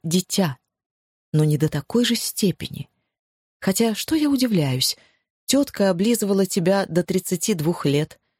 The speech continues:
от всего ограждала. История с утраченным Савлом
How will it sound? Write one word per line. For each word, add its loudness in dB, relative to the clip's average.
от 2
всего 2
ограждала. -2
История 2
с -2
утраченным 2
Савлом 0